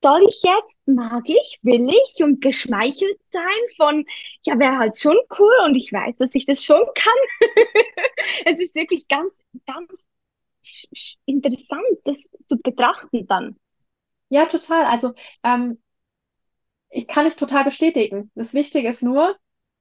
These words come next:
Speaker 2: was möchte ich nicht? Wem möchte ich nicht ständig den Hintern abwischen, sozusagen? <laughs> Aber ansonsten, ja, es ist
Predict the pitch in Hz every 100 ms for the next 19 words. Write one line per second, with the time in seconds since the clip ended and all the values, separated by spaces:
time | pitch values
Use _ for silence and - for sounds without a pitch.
0 | _ 208 240 277 262 233 - - - -
1 | 247 320 339 - - - _ - 226 233
2 | 220 202 - 233 - 247 320 - - 202
3 | 208 220 214 208 233 - 214 190 196 202
4 | 214 202 - 226 233 254 320 330 - 370
5 | 359 - - - _ - 269 233 - 294
6 | 269 285 _ - 240 233 339 554 311 349
7 | 359 - _ - 320 480 311 - 240 -
8 | 294 -